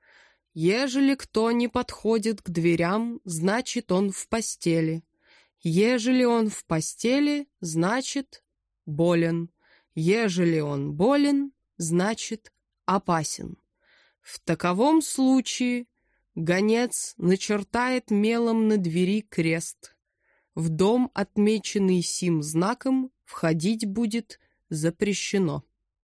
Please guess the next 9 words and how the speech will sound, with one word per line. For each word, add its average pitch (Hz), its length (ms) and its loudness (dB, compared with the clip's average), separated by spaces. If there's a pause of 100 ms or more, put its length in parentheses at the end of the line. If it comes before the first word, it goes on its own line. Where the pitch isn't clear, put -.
(800)
Одобрительный 175 840 2
ропот 208 500 -4
пронесся 175 600 -2
по 185 160 -8
толпе, 170 520 -4 (340)
успокоенный 220 960 -2 (160)
столь - 500 -2
рассудительным 196 1080 0
указом. 160 580 -4